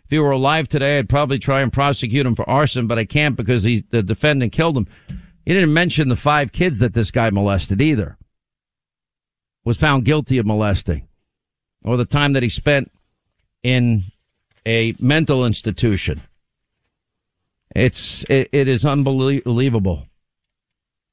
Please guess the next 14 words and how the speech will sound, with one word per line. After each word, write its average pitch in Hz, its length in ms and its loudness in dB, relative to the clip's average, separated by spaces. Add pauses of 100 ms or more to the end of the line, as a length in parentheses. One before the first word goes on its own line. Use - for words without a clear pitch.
(380)
They 180 120 2
took 196 260 0
twenty 226 560 -2
hours 165 440 0
to 151 140 -4
create 160 520 -2
this, 135 400 -2 (320)
this - 540 0
blurry 165 1040 -2 (120)
image. 156 760 0 (1080)
Twenty 226 340 2
hours 165 400 2
in 131 120 2
a 123 60 -2